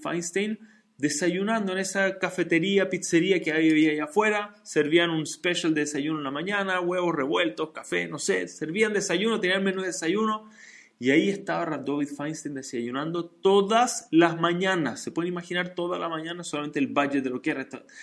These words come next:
des-, desayunar en el restaurante todos los días, todas las mañanas en el mismo lugar. Y nadie entendía por qué no iba, simplemente como el mundo entero, a desayunar a la yeshiva. Además era más tiempo caminar hasta allá y volver, y de nuevo, seguro había un menú tal vez más variado, incluso la yeshiva. ¿Qué pasó?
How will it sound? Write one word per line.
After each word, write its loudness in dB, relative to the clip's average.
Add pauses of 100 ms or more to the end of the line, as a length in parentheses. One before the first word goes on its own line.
(180)
des-, -4
desayunar 2
en 0
el -2
restaurante -2
todos 2
los 0
días, -2
todas -4
las -6
mañanas -8
en -14
el -6
mismo -4
lugar. 0 (1000)
Y 2
nadie 6
entendía 2
por 2
qué 2
no 4
iba, 4
simplemente 0
como -4
el -4
mundo -6
entero, 4 (340)
a 4
desayunar 4
a 4
la 6
yeshiva. 2
Además 4
era 4
más 2
tiempo 2
caminar 0
hasta -4
allá 2
y 4
volver, 2
y -6 (180)
de -2
nuevo, 2
seguro 4
había 4
un -2
menú 0
tal -2
vez -2
más 2
variado, 4
incluso 0
la 0
yeshiva. -4
¿Qué -4
pasó? -10